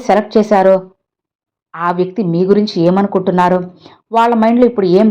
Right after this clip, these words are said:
రన్ అవుతుంది, ఏం ఆలోచిస్తున్నారో అని ఇప్పుడు మనం తెలుసుకుందాం. మీ పర్సన్ మీ గురించి ఏం ఆలోచిస్తున్నారు అంటే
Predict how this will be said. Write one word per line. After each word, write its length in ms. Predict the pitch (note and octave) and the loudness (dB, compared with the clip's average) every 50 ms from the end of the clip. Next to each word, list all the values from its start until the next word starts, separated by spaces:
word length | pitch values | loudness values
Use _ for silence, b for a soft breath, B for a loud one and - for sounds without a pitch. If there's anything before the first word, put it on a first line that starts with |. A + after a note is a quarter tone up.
| F#3+ | 2
రన్ 160 | F3+ F3 F#3 G3+ | 0 0 0 0
అవుతుంది, 340 | G#3 G#3 G3+ F#3 F#3 F3+ F#3+ F#3+ - - F3 F3 F#3 | -2 -2 -2 -4 -4 -4 -4 -6 -8 -10 -8 -4 -2
ఏం 100 | A#3 B3 A#3 G3+ | 0 0 2 2
ఆలోచిస్తున్నారో 720 | G3 G3+ G3+ G3+ - G3 F3+ - G3 F#3+ F#3 F3+ F#3 F#3 F3+ F3+ - - _ _ _ _ _ _ _ _ _ _ _ _ - E3+ | 2 2 2 0 -2 -6 -8 -6 -4 -2 0 0 0 0 -2 -4 -10 -20 _ _ _ _ _ _ _ _ _ _ _ _ -6 -4
అని 160 | E3 F3+ A#3 C#4 - - - - - - - - - - - - - F3 | -2 -2 -4 -6 -8 -12 -20 -20 -20 -20 -20 -20 -20 -20 -14 -12 -12 -8
ఇప్పుడు 220 | - - F#3 F3+ F3 | -6 -4 -2 0 0
మనం 140 | E3+ F3 F3+ F3 | 0 0 0 -2
తెలుసుకుందాం. 460 | F3 D#3+ D#3+ - - F#3 E3 E3 F3 - - - _ _ _ _ _ _ _ _ _ _ _ - - - _ b b b b b b b b b _ - | -2 -4 -4 -6 -8 -8 -6 -6 -8 -12 -18 -20 _ _ _ _ _ _ _ _ _ _ _ -20 -20 -20 _ b b b b b b b b b _ -4
మీ 160 | A3+ B3+ D4 D#4 D4+ - | 0 0 2 2 0 0
పర్సన్ 320 | D4 - - - D#4+ D4 B3+ | -2 -2 0 2 4 4 6
మీ 40 | A3+ A3 G3 | 4 4 4
గురించి 320 | G#3+ G#3+ A3 G#3+ G#3+ A3 G#3+ G3 G3 G#3+ - - _ - D#3+ D#3 D#3+ | 2 2 2 2 2 0 0 0 -2 -6 -14 -20 _ -14 -8 -4 -2
ఏం 100 | E3 F3+ E3+ D#3 | -2 0 0 0
ఆలోచిస్తున్నారు 680 | D#3+ E3+ F#3 F#3 F#3 G3 F#3 - - F#3+ F#3 F3+ F#3 F#3 F3+ | 0 0 0 -2 -2 -6 -8 -6 -4 -2 0 0 0 0 0
అంటే 180 | F3 F3 G3 | -2 -2 -4